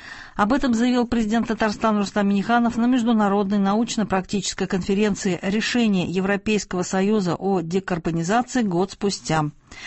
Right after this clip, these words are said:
Мероприятие прошло сегодня в рамках Татарстанского нефтегазохимического форума. Рустам Минниханов обратил внимание,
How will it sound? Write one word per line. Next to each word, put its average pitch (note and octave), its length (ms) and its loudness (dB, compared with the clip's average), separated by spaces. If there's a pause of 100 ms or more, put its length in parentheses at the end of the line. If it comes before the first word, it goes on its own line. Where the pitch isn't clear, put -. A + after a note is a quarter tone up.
(200)
Мероприятие C4 560 0
прошло F3 260 -2
сегодня B3 380 0
в E3+ 60 -2
рамках B3+ 380 -2
Татарстанского A3+ 840 -2
нефтегазохимического G3+ 1200 0
форума. D3+ 460 -2 (760)
Рустам C#4+ 340 2
Минниханов C4 420 2
обратил A3 380 0
внимание, A3 480 2